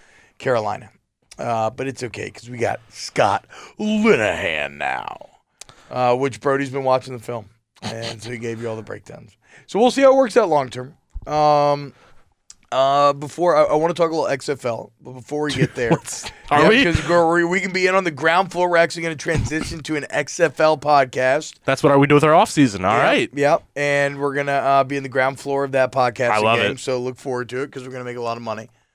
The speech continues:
Speaker 1: Uh, but before we get there, other notes on L S U.
Speaker 2: Yeah, hit me up with anything, man. Just
Speaker 1: Again,
Speaker 2: rapid fire at
Speaker 1: you
Speaker 2: me.
Speaker 1: know, doing a little, uh,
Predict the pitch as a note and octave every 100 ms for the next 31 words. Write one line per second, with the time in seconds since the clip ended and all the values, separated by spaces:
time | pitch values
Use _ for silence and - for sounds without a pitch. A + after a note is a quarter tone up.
0 | _ _ _ _ - D3 C#3+ C#3+ C#3+ F3+
1 | E3 G#3+ A3+ G3 G3 F#3+ G3 F#3 F3+ F3
2 | - F3 G3+ G3 F3 D#3+ F3 - - -
3 | D3 D3+ D#3 D3+ D3 D3 C#3+ - - D#3+
4 | - E3 G#3 F3 D3+ C#3 A2 F#2+ F#2+ F#2+
5 | - - C3+ C#3 E3+ F#3+ - C3+ A#2+ F#2+
6 | F2 C#3+ C#3 C3+ C#3+ D3 D3 C#3+ C#3+ C#3+
7 | C#3 D3